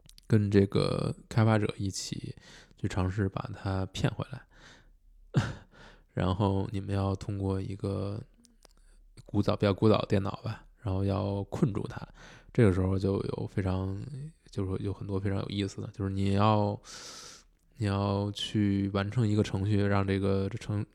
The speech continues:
就是让这个程序呢，程序条读满。但这个时候那个谁，就等于 Glitch 一直在阻挡你嘛，你就要分散他的注意力，然后在这个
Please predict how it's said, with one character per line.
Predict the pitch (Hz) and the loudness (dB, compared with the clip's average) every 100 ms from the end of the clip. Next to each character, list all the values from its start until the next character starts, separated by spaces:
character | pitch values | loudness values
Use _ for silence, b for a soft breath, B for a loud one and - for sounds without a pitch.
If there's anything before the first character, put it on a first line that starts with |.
| _ | _
就 | - 101 | -4 -2
是 | 98 | 0
让 | 101 98 | 0 0
这 | |
个 | 98 | 0
程 | - 95 | -2 -2
序 | 104 101 | 0 0
呢， | 98 98 98 - - 110 | 2 0 -2 -4 -6 -6
程 | - | -4
序 | 101 | -2
条 | 95 98 98 98 | -2 -2 -2 -2
读 | 101 | -2
满。 | 98 80 - - - | -2 -2 -8 -12 -10
但 | - | -4
这 | 101 | 2
个 | 107 | 4
时 | 98 | 4
候 | 98 98 98 101 - | 2 2 0 -6 -16
那 | - 104 98 | -12 -8 -8
个 | - 101 80 - - - - | -6 -8 -8 -12 -16 -20 -10
谁， | - 95 98 113 - | -4 -4 -4 -10 -14
就 | - | -12
等 | 95 95 98 | -8 -6 -6
于 | 104 - | -6 0
Glitch | 110 120 107 | 2 2 2
一 | 98 98 | 0 -2
直 | 101 | -2
在 | 101 98 98 - _ | 0 0 -2 -6 _
阻 | - 98 | -4 -2
挡 | 98 101 | 0 -2
你 | 98 | -6
嘛， | - - _ B B B B B | -14 -18 _ B B B B B
你 | 95 | 0
就 | 98 | 4
要 | 98 98 104 - - | 4 2 0 -6 -16
分 | - 107 | -4 0
散 | 107 | 2
他 | 101 | 2
的 | 101 | 0
注 | 104 101 | 2 2
意 | |
力， | 101 104 101 - | 0 -2 -6 -4
然 | 98 | -4
后 | 95 98 | -2 -2
在 | 107 101 | -4 -6
这 | 101 | -4
个 | 98 98 98 101 | -2 -2 -2 -4